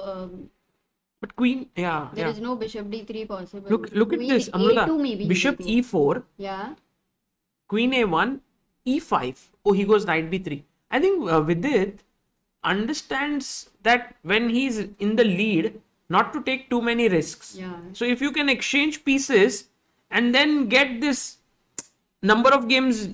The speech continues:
Speaker 2: lower. So now he's on five four. He'll reach five and a half. Then
Speaker 1: Ah,
Speaker 2: he
Speaker 1: and
Speaker 2: may
Speaker 1: then
Speaker 2: even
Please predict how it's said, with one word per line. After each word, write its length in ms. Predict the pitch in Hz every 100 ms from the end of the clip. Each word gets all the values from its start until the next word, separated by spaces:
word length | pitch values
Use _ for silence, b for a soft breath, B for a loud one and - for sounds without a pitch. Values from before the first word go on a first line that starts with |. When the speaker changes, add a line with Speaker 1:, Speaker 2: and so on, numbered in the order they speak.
| -
Speaker 2:
lower. 500 | 185 220 247 202 143
So 160 | -
now 280 | 220 226 269
he's 200 | 262 269
on 180 | 269 269
five 400 | - 233 240 240
four. 480 | - 262 208 170 - _ _ _ -
He'll 180 | 240
reach 220 | 240 277 -
five 260 | 233 240
and 160 | 262 247
a 20 |
half. 480 | - 226 196 247 - _ _ _
Then 180 | 175 262
Speaker 1:
Ah, 40 | 262
Speaker 2:
he 80 | 262
Speaker 1:
and 80 |
Speaker 2:
may 80 | 277
Speaker 1:
then 240 | 262
Speaker 2:
even 0 | 269